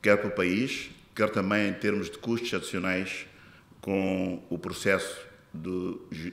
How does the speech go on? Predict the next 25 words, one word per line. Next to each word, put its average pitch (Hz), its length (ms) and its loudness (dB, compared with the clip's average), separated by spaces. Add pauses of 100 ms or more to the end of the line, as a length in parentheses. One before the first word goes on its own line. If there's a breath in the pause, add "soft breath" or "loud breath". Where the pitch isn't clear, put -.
litígio 87 460 -6
judicial, 80 720 -6 (760 loud breath)
para 101 140 6
além 110 180 10
de 104 80 6
reforçar 98 520 4
o 95 80 0
caminho 98 520 0 (160)
para 95 400 0
a 92 380 0
restauração 104 840 0 (680 loud breath)
da 95 160 2
credibilidade 98 600 6
de 92 80 -4
Moçambique 90 500 -2
no 90 80 -4
sistema 90 340 -2
financeiro, 87 600 -4 (240)
ah, 85 340 -4
internacional. 82 840 -4 (840 soft breath)
No 98 180 -2
quadro 120 460 6
deste, 95 840 0 (240)
ah, 87 520 -2 (100)
processo, 104 800 0